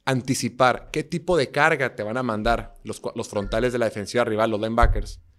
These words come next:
si no tomas una buena decisión y si no puedes ver el campo completo en menos de dos segundos,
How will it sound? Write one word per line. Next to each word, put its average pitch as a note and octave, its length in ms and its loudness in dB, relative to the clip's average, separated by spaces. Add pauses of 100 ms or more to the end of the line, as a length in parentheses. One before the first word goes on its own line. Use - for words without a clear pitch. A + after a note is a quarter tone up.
(1000)
si - 200 -8
no C3+ 140 -2
tomas F3 220 0
una F3 100 2
buena F3+ 160 4
decisión A#2+ 540 0
y A2+ 60 -8
si A#2 100 -8
no B2+ 80 0
puedes D#3 140 -2
ver E3+ 80 2
el - 20 -8
campo D#3+ 240 -6
completo A#2 560 -4
en A2 100 -10
menos C#3+ 160 -6
de C#3 80 -4
dos B2 160 -2
segundos, D3+ 640 -4